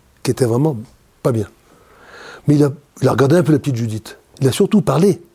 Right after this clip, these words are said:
à Balma. Il a dit, « Ah, il paraît que vous avez été là-bas avec les autres, là ? » « Ouais, ouais. Et, euh, qu'est-ce qui, comment ça s'est passé ? » Ben, il dit, « J'ai passé la nuit là-bas, là-haut, puis je suis redescendu. » Et, euh, le docteur Paccard,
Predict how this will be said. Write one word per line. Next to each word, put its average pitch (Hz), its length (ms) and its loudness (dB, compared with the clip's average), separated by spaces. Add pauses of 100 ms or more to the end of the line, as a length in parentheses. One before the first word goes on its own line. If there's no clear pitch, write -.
(640)
à 123 200 0
Balma. 127 420 2
Il 117 100 -2
a 117 40 2
dit, « 135 200 2 (280)
Ah, - 100 -2
il 127 60 0
paraît 170 240 0
que 127 440 2 (800)
vous 117 140 2
avez 127 140 4
été 196 180 2
là-bas 160 340 2
avec 131 140 0
les 160 160 2
autres, 226 220 2
là ? » « 170 180 0 (1040)
Ouais, 135 80 2
ouais. 135 280 0 (760)
Et, 139 180 4
euh, 120 520 4 (280)
qu'est-ce - 140 -4
qui, 131 160 0
comment 156 180 2
ça 151 120 2
s'est 131 140 2
passé ? » 131 300 0
Ben, 98 100 -2
il 95 40 -4
dit, « 110 200 0
J'ai 120 80 2
passé 120 240 -2
la 117 120 -2
nuit 143 140 4
là-bas, 139 320 0 (920)
là-haut, 127 200 2
puis 147 140 -10
je - 40 -10
suis 131 100 -4
redescendu. » 156 480 0 (1500)
Et, 123 160 2
euh, 120 140 6
le 117 60 4
docteur 131 300 2
Paccard, 165 520 -2